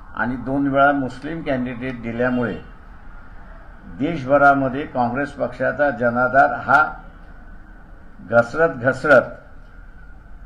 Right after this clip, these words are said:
पुन्हा पायावरती त्या ठिकाणी येत नाहीये. यावर्षी पुन्हा तुम्ही असणारा हा खेळ केलात तर काँग्रेस पक्ष जो आम्हाला जवळचा वाटणारा का-,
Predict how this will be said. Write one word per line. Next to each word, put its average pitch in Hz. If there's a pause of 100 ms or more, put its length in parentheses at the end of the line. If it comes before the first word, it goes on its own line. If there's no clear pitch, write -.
(160)
पुन्हा 143
पायावरती 147
त्या 143
ठिकाणी 131
येत 127
नाहीये. 123 (1200)
यावर्षी 151
पुन्हा 143
तुम्ही 160
असणारा 143
हा 135
खेळ 127
केलात 127 (2250)
तर 160 (1120)
काँग्रेस 160
पक्ष 160
जो 165
आम्हाला 170
जवळचा 156
वाटणारा 135
का-, 127